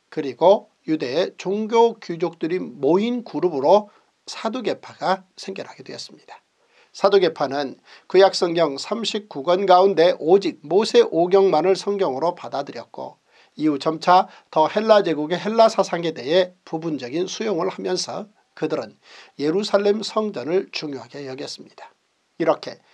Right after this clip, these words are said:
유대 하스몬 왕조 체제 하에 종교적 귀족 그룹인 사두개파가 생겨났습니다. 그러나 이때 이 상황에 대해 분리를 선언한 사람들이 생겨났습니다.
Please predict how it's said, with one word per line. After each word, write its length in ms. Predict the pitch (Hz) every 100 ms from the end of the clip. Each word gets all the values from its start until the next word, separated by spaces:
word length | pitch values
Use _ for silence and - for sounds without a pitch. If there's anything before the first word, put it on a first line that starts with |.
| - - -
유대 180 | 180 214
하스몬 520 | 196 - 208 233 233
왕조 380 | 185 180 190 185
체제 260 | 202 196
하에 460 | 190 170 160 190 - - - _
종교적 640 | - 156 160 190 202 208
귀족 340 | 208 170 175 180
그룹인 500 | 151 139 151 185 - _
사두개파가 880 | - - 214 226 151 - - 143 170 -
생겨났습니다. 880 | 165 156 147 156 - - - - _ _ _ _ _ _
그러나 300 | - 254 247
이때 260 | 208 180 185
이 180 | 170 202
상황에 420 | - 185 180 165
대해 420 | 165 139 127 196 - _
분리를 500 | - 180 208 240 247
선언한 400 | 254 - 170 185
사람들이 680 | 220 - 160 165 123 170 208 -
생겨났습니다. 880 | - - - - - - - - -